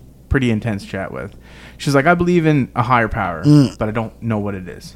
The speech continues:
Speaker 1: I don't have a name for it." I was like, "Okay, well, if you don't have a name for it, then is it really there for you?
Speaker 2: Mm.
Speaker 1: 'Cause you can't just have something and not be there." And then she was like, "I don't believe in God, all this stuff." I was like, "Do you believe in the devil?"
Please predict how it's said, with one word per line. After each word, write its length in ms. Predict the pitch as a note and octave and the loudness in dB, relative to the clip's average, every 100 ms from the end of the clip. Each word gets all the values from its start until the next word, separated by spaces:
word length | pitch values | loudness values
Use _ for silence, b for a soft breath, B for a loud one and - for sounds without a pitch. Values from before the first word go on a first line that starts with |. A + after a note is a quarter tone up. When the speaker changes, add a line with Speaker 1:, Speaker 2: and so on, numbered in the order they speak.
| - | -12
Speaker 1:
I 60 | G#2+ | -10
don't 140 | G#2+ | -8
have 140 | A2 | -6
a 40 | G#2 | -4
name 240 | G2+ G2 | -2 -2
for 220 | - E2+ | -4 -8
it." 40 | C#2+ | -6
I 40 | |
was 80 | G#2 | -6
like, 100 | G#2+ | -4
"Okay, 220 | A2+ A#2+ | -2 0
well, 100 | G#2 | 0
if 60 | G#2 | 2
you 80 | A#2+ | 4
don't 80 | |
have 100 | A#2+ G#2+ | 4 2
a 40 | |
name 260 | G#2 A#2 B2 | 2 2 0
for 220 | F2+ E2 | -6 -6
it, 80 | - | -6
then 220 | F#2 G#2 - | -10 -10 -10
is 140 | A#2+ A2 | -10 -8
it 80 | |
really 240 | G#2+ G#2+ G2+ | -4 -4 -2
there 240 | G#2+ A#2+ | 0 0
for 140 | C3+ E3 | 0 0
you? 160 | F3 | 2
Speaker 2:
Mm. 340 | F3+ C#3+ B2+ E2+ B B - | 4 4 4 0 B B -2
Speaker 1:
'Cause 320 | A2+ G#2 A#2 | -2 -2 -10
you 140 | A2+ A#2+ | -6 -2
can't 240 | D3+ A2 | -2 -2
just 140 | C3 | -8
have 240 | - B2 A#2 | -4 -4 -2
something 340 | B2+ A2+ A2 | -4 -2 -4
and 140 | G#2 G2+ | -4 -4
not 180 | G2 | -6
be 120 | G#2+ G2 | -4 -4
there." 260 | F#2 D2+ b b b b b b | -4 -8 b b b b b b
And 100 | C3+ | 0
then 120 | C#3+ | 0
she 100 | C#3 | 0
was 80 | D3 | 0
like, 80 | C#3+ | 4
"I 60 | |
don't 120 | D3+ C#3+ | 4 4
believe 220 | C#3 B2+ | 2 4
in 60 | |
God, 360 | A#2 A2 G#2+ A2 | 2 2 2 0
all 140 | G#2+ | 0
this 140 | G#2 G2+ | -2 -4
stuff." 180 | - G#2+ | -4 -2
I 40 | |
was 100 | G#2+ | -2
like, 140 | A2 A2+ | -2 -4
"Do 40 | |
you 60 | A2+ | 0
believe 220 | A#2+ B2 | 0 0
in 80 | A#2 | -2
the 60 | |
devil?" 420 | F#2+ F#2+ A#2 D3 | -2 -4 -2 -4